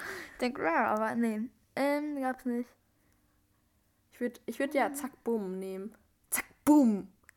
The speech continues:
Speaker 1: Grummel.
Speaker 2: Okay.
Speaker 1: Ein Bauchgrummel, ich hab Hunger.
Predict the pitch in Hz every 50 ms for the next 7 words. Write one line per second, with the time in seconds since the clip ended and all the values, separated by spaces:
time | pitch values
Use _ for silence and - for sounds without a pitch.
0 | - - - - 233 220 214 208 202 202 208 220 226 _ _ _ _ _ _ _
1 | _ _ _ _ _ - 359 285 269 - - _ _ _ _ _ _ _ _ -
2 | 214 208 - 196 196 190 - - - - 202 202 196 202 - - 220 - - -
3 | 214 220 226 233